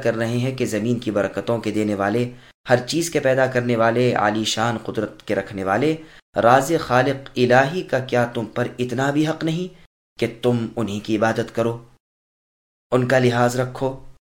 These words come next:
اور ان کے کہنے سے ان کے سچے نبی محمد مصطفیٰ صلی اللہ علیہ وسلم کی راہ اختیار کرو؟ تمہیں ضرور چاہیے کہ صرف اللہ کی عبادت کرو، کسی اور کی عبادت نہ کرو۔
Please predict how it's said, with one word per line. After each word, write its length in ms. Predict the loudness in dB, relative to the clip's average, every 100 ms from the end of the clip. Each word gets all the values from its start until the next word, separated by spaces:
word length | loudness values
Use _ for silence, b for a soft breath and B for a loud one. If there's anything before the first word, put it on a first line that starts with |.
| _ _ B B
اور 160 | 6
ان 160 | 6 2
کے 120 | -2 0
کہنے 400 | 0 0 0 -2
سے 300 | -2 -4 -2
ان 180 | -4 -4
کے 100 | -6
سچے 400 | -4 -6 -2 0
نبی 260 | 2 0
محمد 360 | 0 -2 -2 0 0 -4
مصطفیٰ 420 | -6 -4 -2 0
صلی 260 | 0 2
اللہ 180 | 2 6
علیہ 560 | 4 4 2 2 0 -2
وسلم 400 | -2 -2 -4 -4
کی 160 | 0
راہ 160 | 4 4
اختیار 380 | 2 -4 -2 -2
کرو؟ 280 | -4 -6 -8 -18 _ _ _ _ 2
تمہیں 200 | 4 8
ضرور 340 | 8 8 6
چاہیے 360 | 4 4 4 2
کہ 160 | 2
صرف 320 | -2 0 2
اللہ 360 | 4 6 6 4
کی 120 | 2
عبادت 400 | 4 6 4 4
کرو، 320 | 4 2 0 -14 _ _ _ -2
کسی 340 | 0 0 2
اور 240 | 6 8 6
کی 300 | 2 -2 4
عبادت 360 | 4 4 2
نہ 80 | 0
کرو۔ 400 | 2 2 0 -4